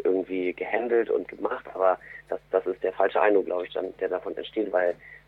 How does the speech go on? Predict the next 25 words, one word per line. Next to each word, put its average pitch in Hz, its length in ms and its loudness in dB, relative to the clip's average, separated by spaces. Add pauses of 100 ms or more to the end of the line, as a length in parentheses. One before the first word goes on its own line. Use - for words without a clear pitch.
wir, 95 200 6
glaube 95 260 4
ich, - 180 -10
in 90 80 -4
diesen 90 200 -6
Auseinandersetzungen 101 1040 2 (320)
super 107 480 2
Anfängerinnen 87 760 -4
sind 85 280 -8 (100)
und 90 240 -8 (320)
super - 220 0
viel 87 220 -2
lernen 110 360 6
dabei 120 380 4
und 90 260 -4 (420)
genau 98 240 6
auf - 100 4
diese 104 240 0
Widersprüche 110 500 2
natürlich 101 320 -6
dann 98 140 -6
auch - 100 -14
ständig 101 380 -8
stoßen 120 340 0
oder, 90 320 -6